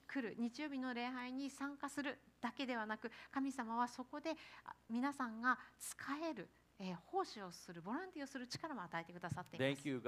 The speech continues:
Speaker 2: all of you people who are serving and making this happen so we can worship and gather together.
Speaker 1: ね、本当にこの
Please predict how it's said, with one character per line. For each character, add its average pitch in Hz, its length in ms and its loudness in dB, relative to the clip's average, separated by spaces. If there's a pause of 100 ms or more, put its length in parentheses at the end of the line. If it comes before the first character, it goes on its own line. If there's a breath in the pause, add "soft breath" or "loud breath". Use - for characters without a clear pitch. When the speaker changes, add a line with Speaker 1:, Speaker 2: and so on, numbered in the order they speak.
Speaker 2:
all 123 200 6
of 131 120 2
you 120 160 2
people 113 680 0
who 113 140 0
are 110 120 2
serving 123 520 2
and 104 120 -2
making 110 180 -2
this 110 140 -2
happen 120 300 4
so 107 140 -10
we 113 100 0
can 135 180 -6
worship 147 400 -2
and 117 140 0
gather 135 180 6
together. 143 360 -4 (340 loud breath)
Speaker 1:
ね、 226 140 -2 (180 loud breath)
本 285 100 -2
当 302 80 -4
に 302 200 0
こ 294 180 2
の 285 240 4